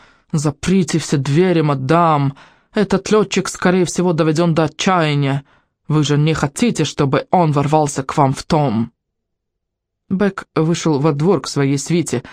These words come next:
Собаки остервенело рвались с поводков, обнюхивая землю разрушенной стены. Виана проводила его взглядом и вдруг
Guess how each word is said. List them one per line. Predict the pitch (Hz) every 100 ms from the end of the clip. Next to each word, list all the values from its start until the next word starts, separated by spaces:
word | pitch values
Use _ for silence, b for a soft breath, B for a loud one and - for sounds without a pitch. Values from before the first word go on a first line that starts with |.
| B B B B
Собаки | - 190 202 190
остервенело | 175 - 160 170 202 170
рвались | 156 160 170
с | -
поводков, | 160 165 147 220 160
обнюхивая | 143 156 160 151 151
землю | 143 180 156
разрушенной | 143 143 151 151 156
стены. | 143 - 165 165 139 B B B B _ _ _ _ _
Виана | 156 147 143
проводила | 156 151 151 151
его | 147
взглядом | 143 143 180 170 151
и | 151
вдруг | 143 170 165 -